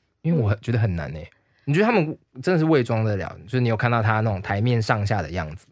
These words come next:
Speaker 2: 是，那真的是伪装得了的东西。
Speaker 1: 哇。
Speaker 2: 就是可能在于行为，在于说话，
Speaker 1: 嗯。
Speaker 2: 真的都是用伪装的。那因为我可能会去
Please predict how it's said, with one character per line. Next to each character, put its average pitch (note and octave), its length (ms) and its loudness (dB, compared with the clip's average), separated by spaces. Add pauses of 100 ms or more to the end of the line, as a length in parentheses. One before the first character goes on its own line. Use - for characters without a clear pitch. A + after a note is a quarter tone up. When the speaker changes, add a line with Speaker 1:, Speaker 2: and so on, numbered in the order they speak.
Speaker 2:
是， G#3+ 540 -2
那 A3 180 2
真 G3 120 0
的 F3+ 140 0
是 F3 160 -4
伪 F3+ 180 0
装 D3 200 -8
得 C3+ 80 -10
了 - 180 -10
的 - 60 -12
东 - 240 -14
西。 - 260 -12 (240)
Speaker 1:
哇。 G#2+ 200 0
Speaker 2:
就 A#3 120 0
是 G#3 220 0
可 F#3+ 180 -8
能 E3 220 -4
在 F#3+ 220 -2
于 D#3+ 340 -6
行 E3+ 360 -4
为， D#3+ 200 -2
在 E3+ 180 -2
于 D#3+ 100 -2
说 D#3 360 -6
话， D#3 260 -4 (300)
Speaker 1:
嗯。 G#2 100 -2
Speaker 2:
真 F#3 140 0
的 F3 100 0
都 D#3 160 -6
是 D#3 120 -6
用 D#3 120 -4
伪 D3 160 -6
装 - 220 -14 (100)
的。 - 100 -18 (520)
那 F#3+ 220 -4
因 - 440 -8
为 C4 40 2
我 G#3 160 2
可 F#3+ 80 -2
能 E3 140 -2
会 F3 120 -2
去 D#3+ 540 -4